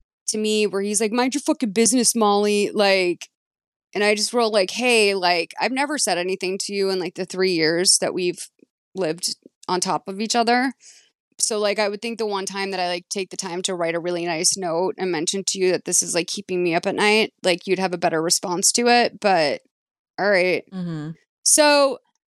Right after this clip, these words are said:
Speaker 1: I don't know. I mean, I thought that she, this is a really fucking uncomfortable situation to have to confront someone about.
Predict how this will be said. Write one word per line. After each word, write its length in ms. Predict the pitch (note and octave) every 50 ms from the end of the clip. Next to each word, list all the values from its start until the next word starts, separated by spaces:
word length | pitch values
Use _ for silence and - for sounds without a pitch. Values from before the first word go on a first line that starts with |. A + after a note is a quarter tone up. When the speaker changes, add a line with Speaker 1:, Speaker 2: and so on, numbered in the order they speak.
| _ -
Speaker 1:
I 140 | D4+ E4+ G4+
don't 400 | A#4 A#4 A#4+ A#4 A#4 A#4+ A4 E4+
know. 60 | D4
I 80 | C4+ C4+
mean, 180 | C#4 D4 D4+ - -
I 160 | C4 D4 E4
thought 220 | - F#4+ F#4+ F#4 -
that 160 | F4+ C#4+ -
she, 420 | - - - D4 D4 D4 D4 C#4 A3
this 160 | D#4+ E4 E4+
is 120 | G#4 F#4+
a 80 | G#4 F4+
really 400 | B3+ A3 C#4 D4 D4+ D#4 D4+ C4+
fucking 360 | - - C4 C4 - C4 A#3+
uncomfortable 800 | A#3 G#3+ G3+ G3+ G#3 G#3+ G#3 G3 - G#3+ G#3 F#3 G3 F#3+ F#3 F#3+
situation 640 | F#3 - G#3 F#3 - G#3 F#3 F#3+ F#3+ F#3+ - - G3+
to 60 | F#3
have 160 | F3 E3+ F3 -
to 80 | - F3+
confront 420 | - E3+ F#3 - - G3+ E3 -
someone 240 | - - F3 F3 E3
about. 480 | D#3+ D3 D#3+ D#3 C#3+ C#3 C#3+ D3 D3+